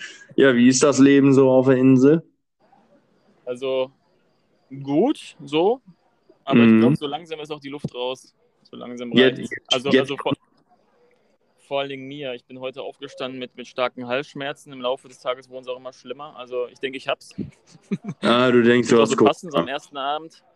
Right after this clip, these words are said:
Speaker 1: Mhm.
Speaker 2: Covid-Infektion, jetzt drei,
Speaker 1: Oder
Speaker 2: vier
Speaker 1: im
Speaker 2: Tage
Speaker 1: Flieger.
Speaker 2: Inkubation.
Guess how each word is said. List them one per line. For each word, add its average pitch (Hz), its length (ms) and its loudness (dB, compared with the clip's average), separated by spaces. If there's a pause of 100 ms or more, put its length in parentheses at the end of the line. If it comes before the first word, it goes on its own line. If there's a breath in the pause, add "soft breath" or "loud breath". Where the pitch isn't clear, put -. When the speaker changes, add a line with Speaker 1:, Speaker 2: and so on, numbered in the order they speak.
(220)
Speaker 1:
Mhm. 107 340 4
Speaker 2:
Covid-Infektion, 156 760 -4
jetzt 139 220 -18 (100)
drei, 135 160 -6
Speaker 1:
Oder 131 100 0
Speaker 2:
vier 120 80 0
Speaker 1:
im 120 60 0
Speaker 2:
Tage 139 160 -4
Speaker 1:
Flieger. 131 300 4
Speaker 2:
Inkubation. 147 420 -6